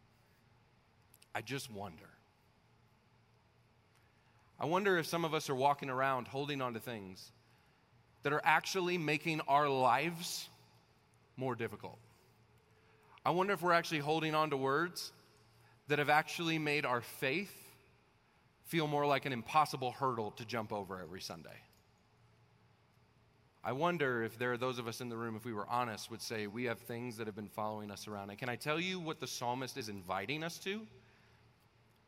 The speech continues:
I don't mean this flippantly and I don't mean this harsh. It is time to move on. The Psalms of Ascent are a journey,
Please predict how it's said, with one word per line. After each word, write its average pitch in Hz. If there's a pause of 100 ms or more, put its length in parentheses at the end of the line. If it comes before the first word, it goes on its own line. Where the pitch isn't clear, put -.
(160)
I 139
don't 160
mean 160
this 165
flippantly 139
and 120
I -
don't 120
mean 120
this 104
harsh. 101 (1500)
It 135
is 170
time 131
to 123
move 107
on. 90 (2250)
The -
Psalms 175
of 151
Ascent 147
are 117
a 110
journey, 98